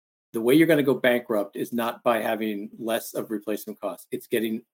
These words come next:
sued. People still sell policies at a hundred thousand dollars of liability. Attorneys are five hundred dollars an hour.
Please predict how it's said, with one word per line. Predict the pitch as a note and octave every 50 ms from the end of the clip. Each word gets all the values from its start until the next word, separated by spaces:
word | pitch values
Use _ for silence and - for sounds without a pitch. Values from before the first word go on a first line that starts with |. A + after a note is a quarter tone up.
| _ _ _
sued. | - - - - E3 C#3+ A#2 G#2 F#2 F#2 _ _ _ _ _ _ _ _ _ _ _ -
People | D3 D3+ D3+ G#3 G3
still | - - F#3+ E3+
sell | - - - D3+ C#3+ C#3
policies | - D3+ D3 D3 C3+ B2 - A#2+ A2 G2+
at | A2+ G#2
a | G2+
hundred | A2 B2 G#2+ G#2+ G#2+ -
thousand | A#2 G#2+ G#2+ G#2 - A2
dollars | G#2+ G#2+ G#2 G#2 G#2 G2+
of | -
liability. | G#2+ G#2+ G#2 G#2 G2+ - G#2+ G2+ G2 F2+ - _ _ _ _ _ _ _ _ _ _ _ _ _ _ _ _ _ _ -
Attorneys | - D#3 D#3+ E3 E3+ D3 C3+
are | B2
five | - - B2+ A#2 A#2+ -
hundred | - A#2+ A2+ G#2+
dollars | G#2 A#2 G#2 G2+ G#2 G#2 - G#2
an | G2
hour. | F#2+ F#2+ F2+ E2+ - - _